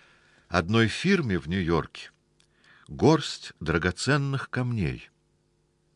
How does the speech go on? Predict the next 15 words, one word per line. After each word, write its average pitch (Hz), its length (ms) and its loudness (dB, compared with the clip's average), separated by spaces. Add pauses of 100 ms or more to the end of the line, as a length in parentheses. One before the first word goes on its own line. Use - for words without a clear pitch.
(1200)
А - 200 -20
как - 260 -4
на 87 120 2
это 85 200 0
смотрит 80 480 -4
закон? 67 540 -6 (760)
Вы 92 240 2
имеете 92 440 0
в 85 120 0
виду, 92 360 0 (500)
что - 220 -2
они 90 200 2
могут 92 280 0
быть 85 220 -4
крадеными? 127 640 -2